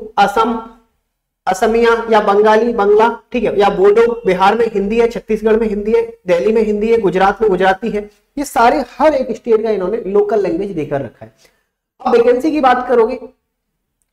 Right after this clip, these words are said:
अच्छा ये मत देखना कि सबसे ज्यादा vacancy कहाँ है वहीं पर apply कर दो, फिर आप लोगों को बाद में नुकसान हो जाएगा। क्यों? क्योंकि भाई एक बात बताओ,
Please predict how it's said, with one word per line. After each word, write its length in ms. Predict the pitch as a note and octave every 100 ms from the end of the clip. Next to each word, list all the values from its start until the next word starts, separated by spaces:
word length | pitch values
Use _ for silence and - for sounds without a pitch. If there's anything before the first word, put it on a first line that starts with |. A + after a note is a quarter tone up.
| -
अच्छा 160 | A3+ C#4
ये 220 | G#3+ C4+
मत 120 | B3+
देखना 320 | A#3+ A#3+ C4
कि 140 | C4+ C4+
सबसे 320 | - - C#4
ज्यादा 220 | A3+ A3+ A#3+
vacancy 420 | A#3 A3 A3 A#3
कहाँ 260 | G3 G#3
है 80 | A3+
वहीं 200 | G3+ G3
पर 140 | G3 G3+
apply 300 | E3 E3 D#3+
कर 180 | D#3 A#2+
दो, 180 | A#2+ _ _ _ _ _ _ -
फिर 80 | C4
आप 200 | A3 B3
लोगों 140 | C4
को 60 | B3+
बाद 160 | A3
में 100 | A3
नुकसान 300 | A3 - F#3+
हो 80 | D3+
जाएगा। 200 | A#2+ B2
क्यों? 220 | - C4 C4
क्योंकि 440 | C4+ - - A#3+
भाई 140 | A3 B3
एक 180 | A#3 A#3
बात 180 | A#3
बताओ, 360 | F#3+ C3+ C3